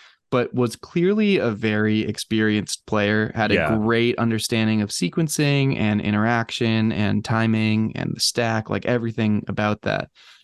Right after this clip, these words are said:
Speaker 1: So it's really cool to see this, like, very experienced, smart player step into this kinda elevated version of the format and just immediately be able to, like, keep up. Had, like,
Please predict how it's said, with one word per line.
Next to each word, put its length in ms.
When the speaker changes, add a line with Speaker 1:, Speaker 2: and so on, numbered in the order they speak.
Speaker 1:
So 100
it's 120
really 460
cool 260
to 100
see 220
this, 200
like, 220
very 260
experienced, 920
smart 440
player 480
step 340
into 520
this 360
kinda 320
elevated 560
version 380
of 80
the 80
format 560
and 100
just 240
immediately 920
be 160
able 180
to, 160
like, 320
keep 240
up. 140
Had, 160
like, 220